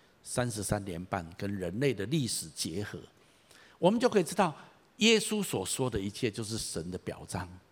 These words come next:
所以我们就知道耶稣的生命就是我们要学习的典范，这样子就聚焦多了，具体多了。所以圣经，新约圣经特别说我们要效法基督。还有一处经我们一起读一下，来，“因为预先，他，他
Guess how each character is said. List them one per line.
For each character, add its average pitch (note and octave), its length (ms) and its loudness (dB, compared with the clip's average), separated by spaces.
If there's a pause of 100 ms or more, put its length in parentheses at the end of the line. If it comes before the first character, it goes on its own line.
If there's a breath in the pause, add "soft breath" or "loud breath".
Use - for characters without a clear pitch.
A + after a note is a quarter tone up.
(580 soft breath)
所 - 160 6
以 F#3+ 40 10
我 - 20 2
们 D#3 80 -2
就 F3+ 80 -2
知 D#3 100 -6
道 E3+ 160 2
耶 E3+ 140 4
稣 E3+ 160 -2
的 C#3 100 -4
生 - 280 -2
命 C#3 280 0
就 A#2+ 140 -6
是 A#2+ 140 -6
我 G2+ 180 -6
们 E2+ 100 -8
要 G#2+ 140 -4
学 F#2 220 -6
习 F#2 120 -10
的 E2+ 160 -10
典 - 280 -8
范， F2 180 -6 (300 soft breath)
这 A#3 100 4
样 G3 80 0
子 D3 80 -4
就 D3+ 180 -4
聚 F#3+ 300 -4
焦 A#2+ 300 -4
多 G#2+ 220 -2
了， G2 100 -4
具 D#3+ 260 -6
体 F2+ 260 -4
多 F#2 200 -4
了。 F2 120 -10 (480 soft breath)
所 - 160 0
以 B2+ 120 4
圣 D#3 260 4
经， C3 220 0
新 B2+ 200 2
约 C3 140 2
圣 B2+ 160 0
经 A#2+ 100 0
特 A#2+ 140 4
别 G#2 100 -2
说 G#2 240 -2
我 G2+ 120 0
们 G2 120 -4
要 A2 80 -4
效 G2+ 220 -4
法 E2+ 240 -12
基 F2+ 160 -6
督。 D#2 220 -10 (600 soft breath)
还 G#2+ 120 2
有 G#2 80 2
一 F#2+ 80 -2
处 A#2 160 -2
经 G#2 180 -2
我 F#2 80 -4
们 F2+ 80 -6
一 - 40 -12
起 F#2+ 60 -4
读 F2+ 180 -4
一 - 20 -2
下， G2 140 0
来 G#2 260 6 (260 loud breath)
，“因 D#3+ 220 8
为 C#3+ 260 8
预 D3 220 6
先， B2+ 500 4 (220)
他， D3 180 6
他 C3+ 260 8